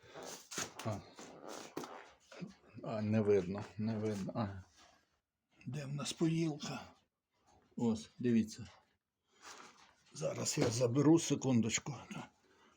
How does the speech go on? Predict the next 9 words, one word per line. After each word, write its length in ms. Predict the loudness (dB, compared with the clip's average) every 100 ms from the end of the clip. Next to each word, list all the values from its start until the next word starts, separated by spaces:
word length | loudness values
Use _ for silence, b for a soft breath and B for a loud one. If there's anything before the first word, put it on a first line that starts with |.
| b
Ось 180 | -4 -4
так, 180 | -2 -6
дивіться, 420 | 2 4 4 2 0
бачите, 460 | 0 0 -2 -4
тут 380 | -2 0 -2 -6 -20 _ _ B B B _
кутник, 500 | 0 4 6 6 6 -4 -20 -12
штуцер 680 | -8 -2 0 2 2 2 0 -6 b b
і 100 | 2
далі 320 | 4 6 4